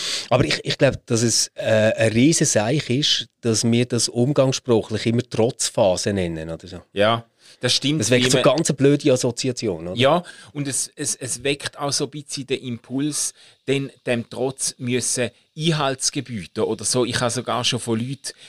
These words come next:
Speaker 2: gehört, die bewusst irgendwie, also, äh, wo, wo gesagt haben, ihre Eltern haben,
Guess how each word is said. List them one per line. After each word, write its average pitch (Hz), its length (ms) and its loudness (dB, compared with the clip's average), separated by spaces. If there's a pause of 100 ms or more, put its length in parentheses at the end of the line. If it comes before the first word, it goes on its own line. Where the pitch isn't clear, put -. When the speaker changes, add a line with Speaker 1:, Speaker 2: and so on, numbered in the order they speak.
(140)
Speaker 2:
gehört, 120 440 0
die 113 260 0
bewusst 120 560 -6
irgendwie, 127 520 -4
also, 113 320 0 (260)
äh, 127 200 -2
wo, 123 200 -8
wo 123 100 0
gesagt 127 340 0
haben, 127 160 -4
ihre 156 320 0
Eltern 107 480 -4
haben, 110 320 -4